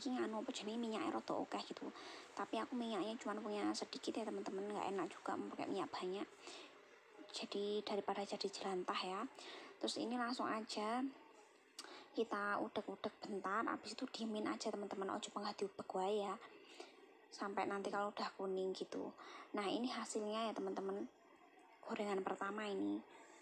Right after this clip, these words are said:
Dan kuning, bagus hasilnya juga.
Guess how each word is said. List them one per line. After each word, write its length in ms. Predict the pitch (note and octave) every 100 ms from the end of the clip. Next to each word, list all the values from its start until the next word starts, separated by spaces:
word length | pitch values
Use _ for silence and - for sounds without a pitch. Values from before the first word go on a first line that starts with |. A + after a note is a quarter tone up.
| - - - -
Dan 480 | - G3 G3 G3 G3+
kuning, 480 | - G#3 G#3 G#3 G3
bagus 720 | G3 G#3 - G3+ - - - - - - -
hasilnya 400 | - F3+ F3+ F#3
juga. 320 | - -